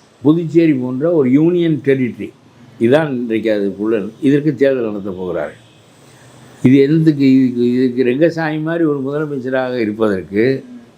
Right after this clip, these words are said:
இந்த தேர்தலிலேயே நிற்க வேண்டாமே அவர்கள்? நிற்பதில்லை என்று ஃபரூக் அப்துல்லா முடிவு செய்திருக்கிறார். நான் சொல்லுகிறேன்,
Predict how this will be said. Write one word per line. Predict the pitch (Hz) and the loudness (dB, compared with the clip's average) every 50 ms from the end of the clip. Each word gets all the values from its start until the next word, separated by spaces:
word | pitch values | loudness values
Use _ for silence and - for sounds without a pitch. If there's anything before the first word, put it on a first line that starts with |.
| _ _ _ - _ _ - - - - - - - - - - - - 175 | _ _ _ -20 _ _ -20 -20 -20 -20 -20 -20 -20 -20 -20 -6 0 4 4
இந்த | 175 165 156 151 143 139 131 | 6 6 6 4 2 2 2
தேர்தலிலேயே | 156 170 185 196 196 190 190 202 196 196 185 | 2 2 2 2 0 0 0 0 0 2 0
நிற்க | 170 165 156 160 202 | 0 -2 -2 -2 -2
வேண்டாமே | 180 165 151 147 139 131 127 123 | -2 -2 -2 -2 -4 -4 -6 -6
அவர்கள்? | 120 113 113 139 156 143 - - - _ _ _ _ _ _ _ _ _ _ _ _ _ _ _ _ _ - | -6 -6 -6 -6 -6 -8 -10 -12 -16 _ _ _ _ _ _ _ _ _ _ _ _ _ _ _ _ _ 0
நிற்பதில்லை | 147 156 165 160 170 220 214 196 202 202 214 226 240 240 226 | 2 2 2 2 2 2 4 4 4 4 4 4 2 2 0
என்று | 208 202 208 208 226 233 233 214 185 165 156 147 131 123 127 - _ _ _ | -2 -2 -2 -4 -4 -2 0 0 2 2 0 -2 -4 -6 -8 -12 _ _ _
ஃபரூக் | - 156 160 170 165 165 156 | -2 0 2 2 2 0 -2
அப்துல்லா | 139 131 127 135 139 147 147 131 | -2 0 0 0 0 0 0 0
முடிவு | 123 135 139 135 117 | -2 -2 -2 -2 -2
செய்திருக்கிறார். | - 120 104 98 98 95 80 87 87 92 - - _ _ _ _ _ _ _ _ - - - _ _ _ _ - - - | -2 -2 0 0 -2 -4 -6 -6 -8 -8 -10 -12 _ _ _ _ _ _ _ _ -20 -20 -20 _ _ _ _ -14 -6 -2
நான் | 87 107 120 131 123 113 | -2 0 0 0 0 0
சொல்லுகிறேன், | 123 120 110 101 101 104 110 123 | 2 2 4 4 4 2 0 0